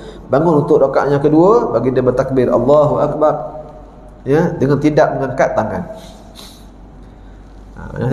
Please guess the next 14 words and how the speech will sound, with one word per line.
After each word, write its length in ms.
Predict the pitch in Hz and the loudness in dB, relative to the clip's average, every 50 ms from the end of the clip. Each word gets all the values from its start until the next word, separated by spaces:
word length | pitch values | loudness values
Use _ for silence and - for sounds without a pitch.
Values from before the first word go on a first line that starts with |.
| 143 151 | 4 4
tetapi 200 | 165 170 - 226 185 | 4 2 2 2 2
bila 240 | 202 196 208 196 | 4 4 4 4
rakaat 440 | 196 185 - - - 208 220 214 180 | 4 4 2 2 2 2 2 2 2
yang 120 | 185 185 175 | 0 0 2
ketiga, 640 | 185 175 - 185 180 175 208 233 254 269 277 302 - - - - - - - - - - - - - - - - - - - - - - - - - - - - - - - - - - | 0 0 0 2 2 4 4 6 6 4 2 2 -2 -6 -8 -10 -12 -12 -14 -14 -14 -16 -16 -18 -18 -20 -20 -20 -20 -20 -20 -20 -20 -20 -20 -20 -20 -18 -18 -18 -18 -18 -18 -20 -10 -2
rakaat 360 | 113 117 - 160 - - 170 | -2 0 2 2 2 2 0
yang 60 | 165 170 | 0 2
ketiga 280 | - 170 165 190 185 | 2 2 4 4 2
selepas 480 | 180 175 170 180 175 - 180 175 180 160 | 4 4 0 0 2 2 0 0 2 2
duduk 400 | 170 165 185 180 - - - 180 | 0 2 2 2 2 2 2 0
tahiyat 800 | 175 180 - 208 208 202 180 175 180 175 156 - - - - 147 | -2 -2 2 0 0 0 2 2 2 2 2 2 0 -4 -2 0
awal, 640 | 156 160 147 131 123 104 - 104 - - - - - - - - - - - - - - | 0 2 2 2 2 2 0 -2 -6 -8 -12 -14 -16 -18 -18 -20 -20 -20 -20 -20 -18 -4
baginda 360 | - 117 131 147 165 160 160 156 | 0 0 2 2 2 2 4 4
bangun, 480 | 160 160 165 190 208 220 240 247 254 | 4 2 4 4 4 4 4 4 2